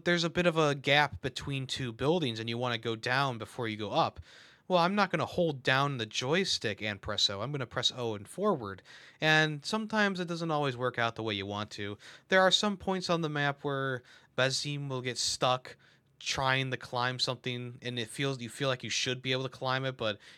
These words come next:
it just isn't working. Um, like, there's several window, window types in this game that are, like, those crossed, cross-stitch, <laughs> um, patterns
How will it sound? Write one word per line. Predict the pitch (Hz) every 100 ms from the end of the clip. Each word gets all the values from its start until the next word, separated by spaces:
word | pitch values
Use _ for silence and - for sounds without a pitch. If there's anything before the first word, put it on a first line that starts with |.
| -
it |
just | 123 139 135
isn't | 127 117
working. | 104 110 - 127 123 120 - - -
Um, | - 110
like, | 117
there's | 117 131
several | - 151 160 156
window, | 117 117 131 139 143 147 147 _ _ _ _ 127
window | 120 127 147
types | 151 - 151 160 -
in | 147
this | 151 147
game | - 147 156
that | 151 127
are, | 120
like, | 117 107
those | - 107
crossed, | - - 123 127 - - - - -
cross-stitch, | - 139 135 - 143 143 - 135 175 -
<laughs> | - - - 156
um, | 131 120 120 120
patterns | 135 135 139 143 143 147